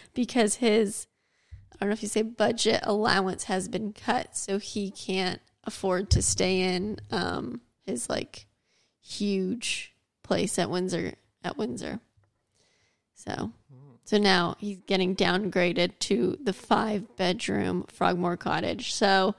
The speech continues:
Speaker 1: yeah, so I think there's speculation of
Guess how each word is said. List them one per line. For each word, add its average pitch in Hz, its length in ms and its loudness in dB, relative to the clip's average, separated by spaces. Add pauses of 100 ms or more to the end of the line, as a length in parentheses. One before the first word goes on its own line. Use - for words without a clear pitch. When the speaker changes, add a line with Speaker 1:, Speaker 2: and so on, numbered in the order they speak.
(400)
Speaker 1:
yeah, 262 220 6
so - 120 2
I 208 80 8
think 226 140 6
there's 247 180 8
speculation 226 1160 4 (420)
of 180 720 6